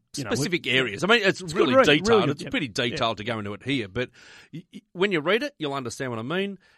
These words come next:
Speaker 2: and I definitely employ e-, e-, everyone out there to read it, and you'll understand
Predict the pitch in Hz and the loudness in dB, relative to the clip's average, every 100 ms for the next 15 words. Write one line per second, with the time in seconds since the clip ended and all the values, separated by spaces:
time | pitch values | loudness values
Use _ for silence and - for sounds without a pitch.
0 | _ 123 117 113 117 - - 123 151 135 | _ -6 -2 -2 -4 -10 -12 -6 -6 -6
1 | 117 127 123 117 135 120 143 - 180 160 | -8 -4 -4 -4 -8 -6 -6 -4 -4 -2
2 | 139 117 117 110 104 143 165 190 _ _ | -4 -4 -4 -4 -2 -2 0 -4 _ _
3 | _ _ _ _ _ - - 120 117 107 | _ _ _ _ _ -20 -10 -6 -4 -4
4 | 127 165 151 - - 139 135 135 123 | -2 -4 -4 -8 -6 -4 -4 -6 -12